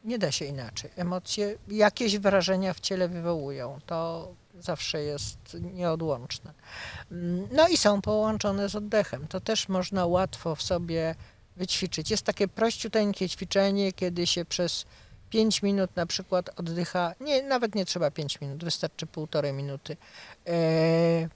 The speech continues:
głęboko i spokojnie. To jest zawsze sygnał dla ciała, że jest bezpiecznie. W tym momencie wchodzimy w obszar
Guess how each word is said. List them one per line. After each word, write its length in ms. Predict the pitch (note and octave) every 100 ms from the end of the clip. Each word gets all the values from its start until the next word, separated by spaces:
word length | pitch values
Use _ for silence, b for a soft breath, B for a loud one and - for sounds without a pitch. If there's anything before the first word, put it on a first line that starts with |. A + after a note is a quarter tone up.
| - _ _ _ - _ _ -
głęboko 600 | F3+ F#3 F3+ G3+ - F#3
i 60 |
spokojnie. 720 | D#3+ - - - C3 B2+ C#3
To 120 | C#3+ G#3+
jest 120 | G#3
zawsze 300 | A#3 - A3+
sygnał 420 | - F#3+ F#3 F3+
dla 200 | E3+ D#3
ciała, 480 | - F3 F#3+ G3 G3+
że 160 | G3
jest 140 | G#3+ A3
bezpiecznie. 800 | C4+ - - A2+ - - C#3+ E3+ - - _ - - -
W 140 | -
tym 200 | - D4+
momencie 460 | C4 G3+ G#3 G3 F#3
wchodzimy 580 | - F3+ E3 E3 D#3 C#3+
w 120 | C#3
obszar 460 | D#3+ - D3+ C3+